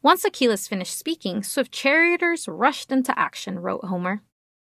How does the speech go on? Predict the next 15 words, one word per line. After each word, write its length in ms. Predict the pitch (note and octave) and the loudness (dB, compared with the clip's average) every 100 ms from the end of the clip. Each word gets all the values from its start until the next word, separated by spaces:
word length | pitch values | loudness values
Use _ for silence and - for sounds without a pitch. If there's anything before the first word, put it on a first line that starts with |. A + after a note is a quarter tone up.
| _ _ _ _ _ | _ _ _ _ _
In 120 | C4 C4+ | 4 6
the 100 | D#4 | 6
years 220 | G4 G4+ | 4 4
since 220 | C#4+ C#4+ | 0 0
the 160 | G#3+ G3 | 0 0
eighth 160 | G3 | -2
century 420 | - F#3+ G3 F#3 | -2 -4 -4 -6
B 180 | F3+ F3+ | -4 -6
C, 360 | F3 F3+ F3+ F3 _ _ | -6 -6 -8 -8 _ _
prizes 400 | - D#4+ E4 F4+ | 4 4 6 0
have 120 | D#4 - | 0 0
come 160 | A3 | 0
a 100 | F#3+ | 0
long 280 | F3 F3 E3+ | 0 -2 -2
way 340 | D#3+ D#3 - | -4 -6 -10